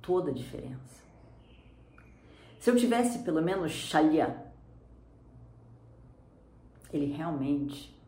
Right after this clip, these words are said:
é espetacular. Se ele fosse meu charreteiro, meu cocheiro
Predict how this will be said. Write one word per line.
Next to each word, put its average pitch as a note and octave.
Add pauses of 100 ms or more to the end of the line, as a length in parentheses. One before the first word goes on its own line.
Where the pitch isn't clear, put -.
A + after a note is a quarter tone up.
(240)
é -
espetacular. - (1600)
Se -
ele A3
fosse D#3+
meu D3
charreteiro, D3 (560)
meu D3+
cocheiro D#3+